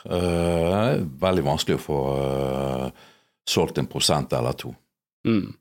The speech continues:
Speaker 1: Helt umulig.
Speaker 2: Så hvis du da skulle solgt en prosent av Klampon for å betale formuesskatt, så hadde det vært en ganske omfattende prosess i hele tatt å finne en kjøper.
Speaker 1: Ja.
Speaker 2: Eh,
Speaker 1: Jeg har jo lagt ut på LinkedIn nå at jeg kan selge en prosent ut av aksjen for, for ti millioner.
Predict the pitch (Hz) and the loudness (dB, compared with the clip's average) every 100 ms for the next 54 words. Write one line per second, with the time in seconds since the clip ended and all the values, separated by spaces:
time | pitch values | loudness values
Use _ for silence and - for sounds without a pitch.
0 | _ _ _ - 107 80 76 73 67 - | _ _ _ -4 -2 0 0 0 -2 -12
1 | _ _ _ _ - 120 123 139 135 127 | _ _ _ _ -2 0 2 4 4 4
2 | 135 120 113 139 127 120 110 - 113 131 | 2 2 4 4 2 2 -2 0 0 2
3 | 123 110 135 117 107 - 135 117 117 113 | 2 0 2 2 2 0 0 2 0 0
4 | 104 - 107 101 101 123 120 113 104 101 | -2 0 -2 -2 0 2 4 4 4 4
5 | 95 - _ _ _ _ _ 123 117 123 | 2 -2 _ _ _ _ _ 2 4 4
6 | 117 - 120 107 - 123 127 127 117 123 | 4 2 2 0 2 4 4 4 2 2
7 | 120 117 147 139 123 - 104 113 104 110 | 2 2 2 2 2 0 0 -2 -2 0
8 | - 120 - - 117 110 107 113 - 104 | 2 2 2 2 2 2 2 -2 -2 0
9 | 117 110 110 - 110 117 - 110 120 - | 2 4 2 4 4 2 2 4 6 4
10 | 110 104 101 101 98 95 - - 147 190 | 2 2 4 2 2 -2 -2 4 6 6
11 | 87 92 95 87 123 139 110 101 85 107 | 6 4 2 4 4 4 4 4 6 4
12 | 131 117 117 - 113 113 98 117 92 - | 2 2 2 4 4 4 4 4 2 2
13 | - 107 92 87 78 82 - 101 90 85 | 4 4 4 0 2 2 2 2 2 4
14 | 76 71 - 82 104 85 80 78 76 65 | 2 2 -2 0 2 4 4 4 4 0